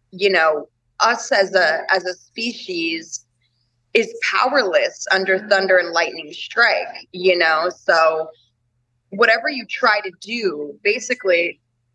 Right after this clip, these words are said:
covid was one of the signs, um, that Mother Nature has the upper hand,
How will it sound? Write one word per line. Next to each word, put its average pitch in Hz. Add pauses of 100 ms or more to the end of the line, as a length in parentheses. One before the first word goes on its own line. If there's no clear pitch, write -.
(420)
covid 202 (340)
was 196
one 202
of 202
the 196 (100)
signs, 190 (760)
um, 175 (240)
that 180 (760)
Mother 185
Nature 185
has 185
the -
upper 165
hand, 175